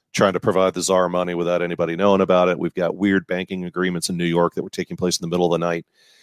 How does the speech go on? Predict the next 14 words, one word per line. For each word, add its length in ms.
And 120
then 160
when 140
the 80
vessel 380
left, 420
the 80
passengers 540
were 120
all 100
kind 220
of 80
hastily 460
boarded, 460